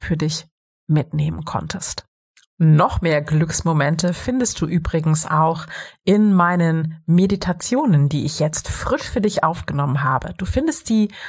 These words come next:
auf meiner Seite shop punkt claudia homberg punkt net. Und das sind zehn wundervolle, kurze, kleine Meditationen, die dir helfen, das Leben ein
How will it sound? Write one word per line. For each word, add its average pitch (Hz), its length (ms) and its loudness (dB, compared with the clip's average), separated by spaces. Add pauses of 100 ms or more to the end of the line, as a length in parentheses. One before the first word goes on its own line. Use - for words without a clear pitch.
(140)
auf 170 180 0
meiner 160 260 4
Seite 156 460 0
shop - 460 -2
punkt 220 480 -2 (120)
claudia 180 520 2
homberg 165 500 0 (160)
punkt - 320 -2
net. - 360 -2 (640)
Und 170 200 2
das 160 160 -2
sind 156 380 0 (220)
zehn 302 320 0 (380)
wundervolle, 208 600 0
kurze, 175 440 -4
kleine 175 460 0
Meditationen, 160 960 0 (540)
die 160 440 2 (640)
dir 202 120 4
helfen, 160 400 2
das 147 200 -2
Leben 185 340 2
ein 156 380 0